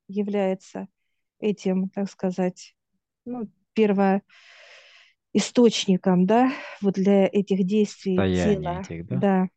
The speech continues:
Speaker 1: да.
Speaker 2: То есть, по сути, э, в каких условиях, где, ф-, ну, даже физиологически, будем так говорить, самое лучшее для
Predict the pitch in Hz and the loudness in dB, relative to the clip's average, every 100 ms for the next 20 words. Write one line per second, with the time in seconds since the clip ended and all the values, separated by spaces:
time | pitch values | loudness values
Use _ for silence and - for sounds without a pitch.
0 | _ _ - 208 208 208 214 _ _ _ | _ _ -12 -8 -8 -8 -14 _ _ _
1 | _ _ _ _ _ _ _ _ _ _ | _ _ _ _ _ _ _ _ _ _
2 | _ _ _ - 95 - 107 - 190 196 | _ _ _ -8 -6 -4 -4 0 0 2
3 | 143 117 110 110 - 131 - 180 - 120 | 2 4 2 -2 -4 -4 -2 -2 -2 -4
4 | - 135 127 92 87 87 82 92 113 131 | -2 2 2 2 0 -4 -6 -8 -2 0
5 | 104 85 82 - 143 139 101 98 95 - | 0 -2 -6 -12 -12 -8 -4 -4 -4 -6
6 | 95 104 104 90 113 113 - - 90 87 | -2 0 0 -2 -4 -8 -12 -12 -8 -8
7 | 85 85 82 87 - - 107 101 95 90 | -6 -6 -4 -4 -4 -2 -2 0 -2 -2
8 | 87 107 139 - 92 87 - 92 90 78 | -2 -2 -4 -6 -10 -8 -2 0 0 -2